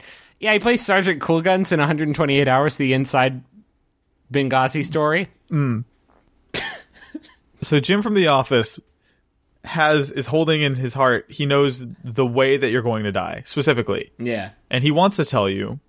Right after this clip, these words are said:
Speaker 2: but God won't let him. I think it's possible that we exist in this universe already, and that every time Jim looked at the camera on The Office, that was him trying to communicate to Kyle
Speaker 1: Yeah.
Speaker 2: indirectly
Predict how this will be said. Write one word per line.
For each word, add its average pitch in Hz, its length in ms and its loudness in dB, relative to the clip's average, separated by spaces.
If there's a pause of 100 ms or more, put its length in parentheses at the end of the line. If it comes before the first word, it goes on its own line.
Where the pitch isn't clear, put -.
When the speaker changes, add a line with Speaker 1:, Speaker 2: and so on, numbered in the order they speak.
(920)
Speaker 2:
but 127 220 0
God 127 260 4
won't 120 200 -2
let 117 120 4
him. 117 80 0
I - 120 2
think 247 260 0 (1160)
it's 180 160 2
possible 190 540 2
that 127 180 2
we 139 180 2
exist 135 360 0
in 151 40 -2
this 131 160 -4
universe 123 340 -2
already, 127 460 2
and 127 180 -4
that 123 200 2
every 127 220 -2
time 123 240 -2
Jim 123 220 -2
looked 123 160 0
at 127 80 0
the 120 80 0
camera 131 360 2
on 127 60 0
The 123 100 4
Office, 120 340 2
that 117 140 2
was 127 120 -2
him 131 160 -4
trying 123 200 0
to 117 60 -4
communicate 123 440 0
to 123 80 0
Kyle 131 540 0 (1080)
Speaker 1:
Yeah. 151 200 0
Speaker 2:
indirectly 135 480 0